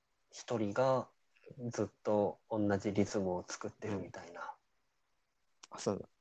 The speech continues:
Speaker 2: あ、もう、え、喋んないんだ。
Speaker 1: しゃ-、あの、やっぱ漫才だから、
Speaker 2: うん。
Speaker 1: 最初は喋ってるのよ。
Speaker 2: そう、さい-、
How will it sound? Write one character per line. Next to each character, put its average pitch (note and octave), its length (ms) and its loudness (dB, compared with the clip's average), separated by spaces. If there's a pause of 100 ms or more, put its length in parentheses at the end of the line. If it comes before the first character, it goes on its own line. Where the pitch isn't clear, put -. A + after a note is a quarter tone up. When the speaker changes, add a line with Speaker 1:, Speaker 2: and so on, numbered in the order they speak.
(140)
Speaker 2:
あ、 A#2 100 0
も G#2 240 0 (1000)
う、 - 60 -10
え、 - 0 -
喋 B2 380 4
ん A2 40 2
な F#2+ 80 0
い - 40 0
ん - 40 -10
だ。 - 200 -14 (2250)
Speaker 1:
し - 240 -4
ゃ-、 A#2+ 120 -2 (680)
あ B2 140 0
の、 A#2+ 100 4
や C3 60 4
っ - 20 2
ぱ A#2 100 2
漫 D3 380 8
才 F#3 180 8
だ G#2 120 0
か G2 120 6
ら、 F2+ 380 4
Speaker 2:
う A2 60 -8
ん。 G2+ 160 -14 (680)
Speaker 1:
最 D#3 280 -2
初 C#3+ 140 -2
は C#3 40 2
喋 - 320 12
っ - 20 -4
て - 160 -4
る B2+ 140 6
の A2+ 60 4
よ。 - 20 2
Speaker 2:
そ - 160 10
う、 D#3+ 60 10
さ - 160 8
い-、 - 180 4